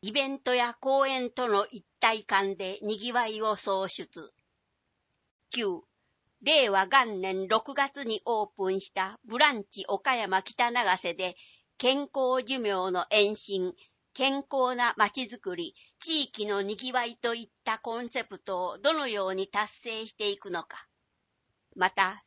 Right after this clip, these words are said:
西部総合公園等とどう連携していくのか。A、集客力を高めるには、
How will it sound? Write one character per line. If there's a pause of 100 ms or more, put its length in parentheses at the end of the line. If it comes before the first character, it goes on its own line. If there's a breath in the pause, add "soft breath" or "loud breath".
西
部
総
合
公
園
等
と
ど
う
連
携
し
て
い
く
の
か。 (1400)
A、 (680)
集
客
力
を
高
め
る
に
は、